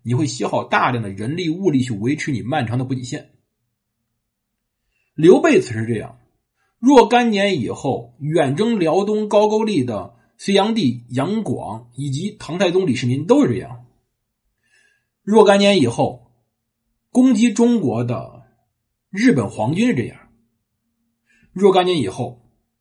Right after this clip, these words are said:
去进攻北越的美军也是这样。而再若干年以后，去进攻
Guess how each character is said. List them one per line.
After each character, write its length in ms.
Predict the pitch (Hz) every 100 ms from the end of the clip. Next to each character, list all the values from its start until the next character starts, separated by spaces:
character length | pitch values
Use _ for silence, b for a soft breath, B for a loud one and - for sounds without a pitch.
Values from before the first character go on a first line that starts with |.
| _ _ _ _ _ _
去 200 | - 143
进 360 | 127 247 214 156
攻 320 | 190 208 180
北 200 | 151 92
越 280 | 90 156 139
的 140 | 107
美 280 | 104 107 73
军 340 | 113 135 117
也 160 | 117 -
是 80 | 120
这 100 | 139
样。 240 | 123 120 - _ _ _ _ _ _ _ _ _ _ _ _ _ _ _ _ _ _ _ _ _
而 260 | - 143 185
再 320 | - 277 139
若 180 | 101 107
干 140 | 104
年 180 | 101 95
以 60 | 78
后， 380 | - 85 _ _ _
去 140 | - 117
进 400 | - 208 165 156
攻 340 | 175 180 175